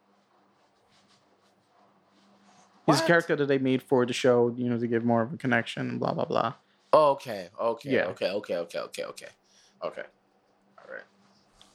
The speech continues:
Speaker 2: Okay. Yeah, that shit's mad confusing.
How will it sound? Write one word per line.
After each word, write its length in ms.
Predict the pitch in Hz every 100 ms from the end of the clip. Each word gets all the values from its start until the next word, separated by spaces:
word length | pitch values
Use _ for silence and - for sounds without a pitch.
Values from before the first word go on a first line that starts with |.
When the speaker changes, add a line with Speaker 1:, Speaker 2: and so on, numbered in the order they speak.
| _ _ -
Speaker 2:
Okay. 160 | - - - - _ _ _ _ _ _ _ _ - - -
Yeah, 160 | 87
that 80 | 113
shit's 240 | 139 101
mad 280 | 104 110 101
confusing. 540 | - 90 101 87 82